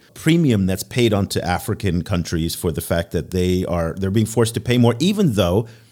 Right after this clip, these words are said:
as you pointed out, their debt to G D P ratios are more modest than European countries and even other developing countries. Why do you think it is?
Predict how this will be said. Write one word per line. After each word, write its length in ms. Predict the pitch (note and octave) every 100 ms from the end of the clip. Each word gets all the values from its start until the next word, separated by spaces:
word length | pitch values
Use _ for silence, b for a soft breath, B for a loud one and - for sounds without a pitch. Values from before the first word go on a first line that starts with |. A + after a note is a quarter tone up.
| -
as 160 | A#2
you 80 | C#3+
pointed 340 | - B2 A#2
out, 160 | F#2 G#2
their 80 | A2+
debt 240 | - G#2+
to 80 | G#2+
G 120 | G2+
D 80 | G2+
P 120 | F2
ratios 760 | G2+ F2+ F2+ F#2+ E2+ E2+ E2+ - -
are 160 | F#2
more 200 | F#2 G2+
modest 380 | G#2+ G2+ G2 G2
than 140 | F#2+ F2
European 440 | F2 E2 B2 C3+
countries 440 | C3+ B2+ B2+ B2
and 100 | A2+
even 180 | A2 A2
other 220 | G2 G#2+
developing 500 | G#2+ G#2+ B2 F3+ G#2
countries. 440 | D#2+ C#2+ A#1+ - - _ _ _ _ _ _ _
Why 480 | - E2+ A#2+ F#3 G#3
do 120 | D#3+
you 120 | F3
think 260 | F#3 F3 E3+
it 100 | E3+
is? 440 | F3 A2 - -